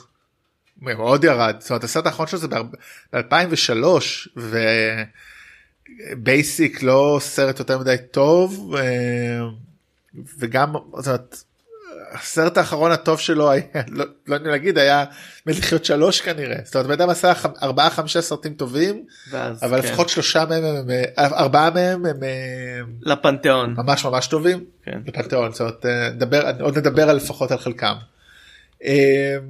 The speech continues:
Speaker 1: והסרט הבא זה סרט, אה, שגם עם ארנולד שוורצנגר וגם מבוסס על פי סטיבן קינג. יותר נכון, ריצ'רד בכמן, השם עט שסטיבן קינג משתמש בו מדי פעם.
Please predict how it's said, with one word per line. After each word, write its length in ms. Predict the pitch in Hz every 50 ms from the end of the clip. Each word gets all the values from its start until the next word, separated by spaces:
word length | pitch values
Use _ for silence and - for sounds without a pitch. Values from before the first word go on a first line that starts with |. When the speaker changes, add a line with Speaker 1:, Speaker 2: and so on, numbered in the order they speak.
| 135 -
Speaker 1:
והסרט 420 | 147 147 143 139 - 190 190 180 -
הבא 300 | 185 165 156 165 180 190
זה 140 | 175 160 147
סרט, 460 | - - 180 180 180 170 175 180 185
אה, 340 | 165 156 156 160 160 156 147 147 - _ _ _ _ _ _ _ -
שגם 600 | - - 139 139 135 131 127 120 156 165 185 185
עם 100 | 185 185
ארנולד 180 | 185 185 175
שוורצנגר 480 | - - 160 151 139 - 143 135 135 135 131
וגם 240 | 143 147 175 190
מבוסס 280 | 196 196 175 - 202 185
על 60 | 202
פי 140 | 190 - 208
סטיבן 300 | - - 220 196 214 208
קינג. 420 | - - 233 233 214 165 139 120 - _ _ _ _ _ _
יותר 180 | - - 160
נכון, 220 | 165 156 131 165 156
ריצ'רד 320 | 156 170 165 175 160 143
בכמן, 420 | 139 165 170 - - 165 143 135 123 123 123 120 117 120 117 120 117 117 117 120 _ _ _ _ _ _ _ _ _ _ -
השם 340 | - 117 120 - - 165 160 151 156
עט 240 | - 196 196 190 -
שסטיבן 640 | - 170 147 135 131 - - - - 156 139 135
קינג 180 | 131 - 139 139
משתמש 260 | 139 - - 139 135
בו 80 | - 151
מדי 180 | 151 147 156
פעם. 340 | 151 151 170 170 180 190 196